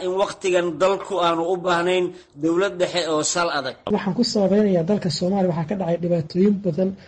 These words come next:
Speaker 2: oo ay mas-uuliyadda lahayd dowladda dhexe ee Soomaaliya oo awood adeegsanaysay. Een, marka nidaamka federaalka waa maslaxadda qura ee dadka Soomaaliyeed ay ku kala nabadgeli karaan, ayagoo, een, ma-,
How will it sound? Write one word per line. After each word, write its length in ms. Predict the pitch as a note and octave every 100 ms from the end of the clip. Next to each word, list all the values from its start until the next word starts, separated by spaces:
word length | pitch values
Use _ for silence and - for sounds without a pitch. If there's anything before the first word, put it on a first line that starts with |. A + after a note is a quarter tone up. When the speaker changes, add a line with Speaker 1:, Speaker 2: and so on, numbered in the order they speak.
| -
Speaker 2:
oo 100 | - G3
ay 120 | F#3
mas-uuliyadda 640 | G3 E3+ - F#3 F#3+ G#3+ F#3+
lahayd 180 | E3 E3
dowladda 260 | F3+ G3+ G3+
dhexe 180 | - F#3+
ee 80 |
Soomaaliya 500 | D#3 E3+ F3 E3 D3 D3 - -
oo 120 | G3+
awood 240 | G3+ A3+
adeegsanaysay. 580 | G3+ F#3 - F#3 D3+ - - _
Een, 380 | F#3+ F#3+ F#3 F3+ F#3
marka 300 | A#3+ A#3+ - - _ -
nidaamka 440 | F#3 B3 A3+ - F3
federaalka 520 | G3 F#3+ A3 G3 F#3
waa 180 | F#3 F3
maslaxadda 500 | E3+ - - A3 F#3+
qura 220 | G3 A3
ee 120 | F#3+ F#3
dadka 260 | A3+ A3+
Soomaaliyeed 480 | - F#3 F3 E3+ F3
ay 60 | F#3+
ku 80 |
kala 160 | G#3 F#3+
nabadgeli 400 | F3+ F3 E3+ G3
karaan, 280 | G3 F#3 D#3 D3 - - -
ayagoo, 360 | G#3 A3 G#3 G3+
een, 280 | F#3+ F3 F3 F3
ma-, 180 | E3+